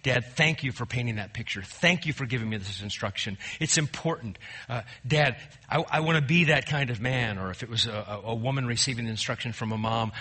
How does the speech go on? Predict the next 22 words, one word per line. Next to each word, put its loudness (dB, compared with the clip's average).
"I 0
wanna 4
be 4
that 2
kind -2
of -4
woman." -8
And -2
so 4
this 10
is, 2
isn't -2
written 2
in 4
a 4
book 0
for 0
people 0
back 2
then. 0
This -2
is -2